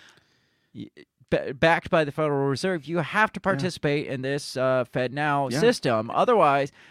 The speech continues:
Speaker 1: because otherwise, why would they put that in there? Because it's
Speaker 2: Mm-hmm.
Speaker 1: not like this is going to be more enticing for banks.
Speaker 2: Well
Speaker 1: It's still a real-time,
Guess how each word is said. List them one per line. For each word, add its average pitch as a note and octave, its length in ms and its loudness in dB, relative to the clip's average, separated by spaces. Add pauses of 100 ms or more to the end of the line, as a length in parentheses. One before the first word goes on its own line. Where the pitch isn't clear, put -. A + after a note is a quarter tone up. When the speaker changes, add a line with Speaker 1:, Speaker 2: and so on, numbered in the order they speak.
(120)
Speaker 1:
because A3 280 2
otherwise, B3 480 6
why G#3+ 160 6
would G#3+ 120 4
they F#3+ 120 4
put F3 140 -4
that D#3 120 2
in C3+ 100 0
there? A2 180 -2
Because C#3+ 400 -4 (260)
it's D3+ 320 -2
Speaker 2:
Mm-hmm. F#3 60 -6
Speaker 1:
not G#3+ 200 4
like G3 180 6
this F#3+ 200 -2
is D#3 100 -10
going F3+ 240 2
to - 120 -12
be D3+ 260 -4 (100)
more D3 380 0
enticing B2+ 760 -2
for C3+ 260 0
banks. C3 340 -4
Speaker 2:
Well G#3 100 -8
Speaker 1:
It's - 120 -8
still B3 300 4
a G#3+ 80 6
real-time, F3 720 0